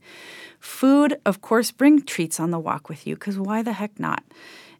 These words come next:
If your dog does, it's a great opportunity to reinforce desirable behavior. If your dog is walking next to you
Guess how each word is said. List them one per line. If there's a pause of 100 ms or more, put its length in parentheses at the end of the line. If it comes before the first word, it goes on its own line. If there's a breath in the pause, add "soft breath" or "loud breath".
(140)
If
your
dog
does,
it's
a
great
opportunity
to
reinforce
desirable
behavior.
If
your
dog
is
walking
next
to
you